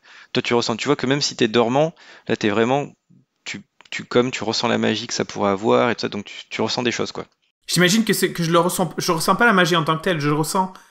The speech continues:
Speaker 2: l'effet physique que la magie a sur moi. Style, euh, me fait hérisser
Speaker 1: Ouais,
Speaker 2: les
Speaker 1: ça me va.
Speaker 2: poils, ou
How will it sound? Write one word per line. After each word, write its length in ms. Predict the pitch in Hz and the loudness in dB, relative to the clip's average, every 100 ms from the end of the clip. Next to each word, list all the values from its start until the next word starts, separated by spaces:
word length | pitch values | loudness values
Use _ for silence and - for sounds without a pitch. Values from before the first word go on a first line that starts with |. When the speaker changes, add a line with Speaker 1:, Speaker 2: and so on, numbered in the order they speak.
| _ _ - | _ _ 0
Speaker 2:
l'effet 320 | 170 190 240 | 2 4 2
physique 680 | 233 202 160 233 - - - - | 4 2 2 -2 -4 -12 -16 -2
que 80 | 160 | 2
la 140 | 143 | 4
magie 340 | 156 160 196 | 4 2 0
a 60 | 160 | -2
sur 200 | - 156 | -2 -4
moi. 280 | 139 127 - _ _ | -4 -6 -8 _ _
Style, 260 | - 147 123 | -4 -2 0
euh, 140 | 117 | -2
me 140 | 123 120 | -4 -4
fait 160 | 131 | -2
hérisser 280 | 127 110 151 | 0 2 2
Speaker 1:
Ouais, 100 | 151 | 0
Speaker 2:
les 60 | 147 | 2
Speaker 1:
ça 160 | 160 | 4
me 60 | 156 | 6
va. 80 | 160 | 6
Speaker 2:
poils, 160 | 165 | 4
ou 100 | 135 | 2